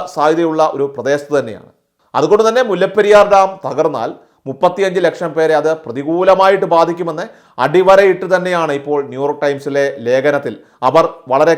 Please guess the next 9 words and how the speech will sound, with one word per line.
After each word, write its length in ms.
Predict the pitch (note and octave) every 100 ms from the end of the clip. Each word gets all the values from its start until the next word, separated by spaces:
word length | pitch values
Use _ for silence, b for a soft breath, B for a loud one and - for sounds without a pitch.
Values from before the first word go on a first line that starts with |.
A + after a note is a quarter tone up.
| D#3+
കൃത്യമായിട്ട് 540 | D3 F3+ F3+ F3+ F3
തന്നെ 160 | E3 D3
ഇപ്പോൾ 160 | C3+ C3+ A#2
വിശദീകരിക്കുന്നത്. 600 | - A#2 G#2 F2+ - _ _ - D#3+
അതുകൊണ്ട് 240 | G3+ B3+
തന്നെ 160 | B3 B3 G3
കാലാവസ്ഥാ 540 | E3+ A3 A3+ A3 A#3+ A3
വ്യതിയാനത്തിൻ്റെ 580 | G#3 G#3+ G#3+ G#3 G#3 G#3+ G#3
പശ്ചാത്തലത്തിൽ 640 | D#3 G3 F3+ E3+ B2+ B2